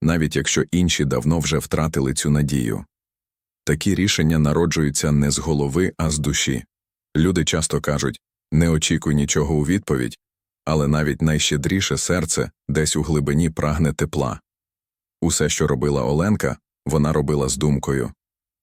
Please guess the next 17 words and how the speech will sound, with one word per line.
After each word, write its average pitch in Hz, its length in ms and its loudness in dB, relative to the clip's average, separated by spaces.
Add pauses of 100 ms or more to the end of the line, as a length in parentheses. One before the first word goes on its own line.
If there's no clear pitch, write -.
(240)
«Може, 80 300 2
цього 76 320 0
разу 78 320 0
вони 73 240 0
побачать 76 540 -2
у 80 60 2
мені 76 240 4
не 73 140 0
тільки 92 320 -2
гаманець, 69 640 -2 (180)
а 71 120 0
людину». 67 500 0 (440)
Але 78 220 2
життя 82 340 0
має 80 260 2
свій 71 200 -2
сценарій. 73 600 -2